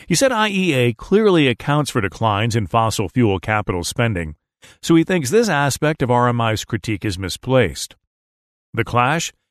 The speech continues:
is largely about how those declines are calculated and communicated.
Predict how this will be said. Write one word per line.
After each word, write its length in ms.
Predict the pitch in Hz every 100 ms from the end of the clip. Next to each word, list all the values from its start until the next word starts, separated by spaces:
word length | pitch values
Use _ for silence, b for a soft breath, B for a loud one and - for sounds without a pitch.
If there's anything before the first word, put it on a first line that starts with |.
| _
is 160 | 131 156
largely 440 | 190 226 160 151
about 280 | 127 113 110 -
how 340 | - 185 220
those 280 | 143 98 90
declines 560 | 110 - 104 90 90 95
are 60 |
calculated 760 | 82 101 92 101 92 90 110 120 _ _ -
and 400 | 104 92 92 98
communicated. 720 | 131 135 143 123 104 90 64